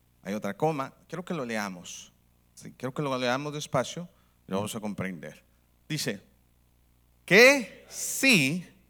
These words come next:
confesares con tu boca que Jesús es el Señor y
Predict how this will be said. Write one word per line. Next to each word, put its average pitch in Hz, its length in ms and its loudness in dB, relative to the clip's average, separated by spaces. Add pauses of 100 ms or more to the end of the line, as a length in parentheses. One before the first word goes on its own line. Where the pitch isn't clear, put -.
(500)
confesares 160 1200 4 (560)
con 165 360 -2
tu 349 160 4
boca 156 760 0 (360)
que 156 140 0
Jesús - 880 0 (340)
es 311 440 6 (160)
el 311 240 4
Señor 156 720 -2 (580)
y 247 600 2